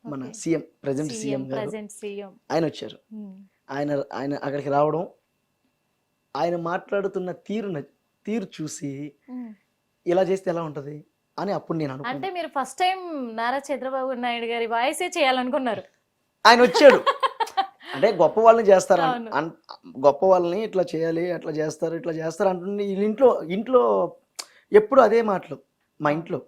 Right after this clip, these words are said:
Speaker 1: మా నాన్నగారు, "ఆ, వాళ్ళని కలిసాం, వీళ్ళని కలిసాం, ఇట్లా మనం ఇట్లా చేయాలి," ఇట్లా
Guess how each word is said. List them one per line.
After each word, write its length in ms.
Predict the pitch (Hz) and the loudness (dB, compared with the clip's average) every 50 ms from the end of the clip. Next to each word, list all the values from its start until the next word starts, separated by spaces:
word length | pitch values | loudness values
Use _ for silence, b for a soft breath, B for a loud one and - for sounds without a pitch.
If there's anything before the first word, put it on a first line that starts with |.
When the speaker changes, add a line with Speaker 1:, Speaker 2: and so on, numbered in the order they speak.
| _ _ _ _ - | _ _ _ _ -10
Speaker 1:
మా 120 | 147 139 143 | -8 -4 -2
నాన్నగారు, 600 | 147 147 160 165 165 160 160 160 160 147 143 139 | -2 -2 -2 -2 -4 -6 -6 -6 -8 -8 -10 -10
"ఆ, 120 | 143 143 | -10 -10
వాళ్ళని 280 | 139 135 139 139 139 139 | -10 -8 -8 -6 -4 -4
కలిసాం, 300 | 139 139 135 - 151 143 | -6 -6 -8 -10 -10 -10
వీళ్ళని 220 | 143 143 143 143 | -8 -8 -8 -8
కలిసాం, 300 | 143 143 135 - 165 170 | -10 -12 -12 -14 -18 -20
ఇట్లా 240 | 196 - _ - 151 | -20 -16 _ -12 -12
మనం 140 | 147 147 147 B B B B B B - - | -12 -12 -16 B B B B B B -20 -14
ఇట్లా 160 | 135 139 147 | -8 -6 -6
చేయాలి," 280 | 135 143 143 147 143 139 | -4 -4 -6 -6 -6 -8
ఇట్లా 160 | 135 - 156 | -8 -10 -12